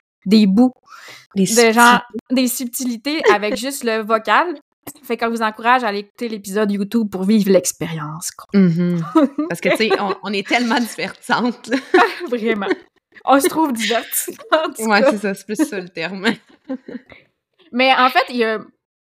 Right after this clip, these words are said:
Speaker 1: il y a plusieurs intentions de ce podcast-là. On avait envie de se présenter, mais aussi, euh, ce qu'on avait mis dans notre, euh, agenda aujourd'hui, c'est closure de l'Académie Assumée, OK ?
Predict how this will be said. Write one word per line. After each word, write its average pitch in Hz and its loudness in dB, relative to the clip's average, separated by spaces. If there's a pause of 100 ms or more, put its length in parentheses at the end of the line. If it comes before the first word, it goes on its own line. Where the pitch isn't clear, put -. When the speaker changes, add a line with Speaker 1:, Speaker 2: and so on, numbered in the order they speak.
(440)
Speaker 1:
il 240 -2
y - 0
a 233 -4
plusieurs 277 2
intentions 262 -2
de 294 -6
ce 240 -8
podcast-là. 208 -4
On 262 0
avait 208 2
envie 247 -2
de 220 2
se - -4
présenter, 202 -4 (340)
mais 226 4
aussi, 302 0 (180)
euh, 214 -4 (220)
ce - -18
qu'on 285 0
avait 269 4
mis 392 -2
dans 269 4
notre, 247 -4
euh, 226 0
agenda 254 0
aujourd'hui, 254 -4
c'est 240 -2
closure 254 0
de 214 -2
l'Académie 208 2
Assumée, 202 -2
OK ? 185 -10